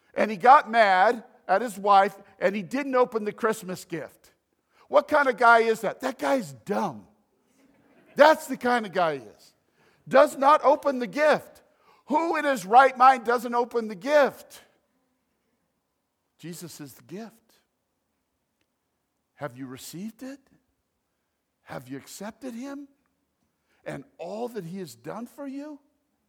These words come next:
Or have you not opened the gift?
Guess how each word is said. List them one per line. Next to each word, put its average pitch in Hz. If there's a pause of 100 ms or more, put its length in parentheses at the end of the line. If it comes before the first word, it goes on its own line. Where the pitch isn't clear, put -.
(1600)
Or 151
have 139
you 143
not 208
opened 202
the 127
gift? 226